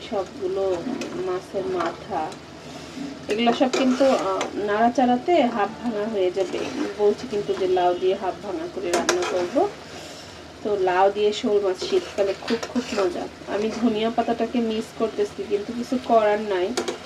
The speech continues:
আমার আসলে ধনিয়া পাতা খাওয়া নিষেধ, কারণ আমার ইউরিক অ্যাসিডের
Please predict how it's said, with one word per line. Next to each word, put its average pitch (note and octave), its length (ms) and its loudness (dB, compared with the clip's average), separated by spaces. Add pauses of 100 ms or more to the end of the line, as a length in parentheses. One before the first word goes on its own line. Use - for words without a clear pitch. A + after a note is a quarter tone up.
(160)
আমার G#3 240 0
আসলে G#3+ 340 0 (180)
ধনিয়া G3 260 2
পাতা G3+ 280 -2
খাওয়া G3 360 2
নিষেধ, G3 560 0 (1080)
কারণ G3 300 4
আমার F#3 200 2
ইউরিক F3+ 300 4
অ্যাসিডের F3+ 380 0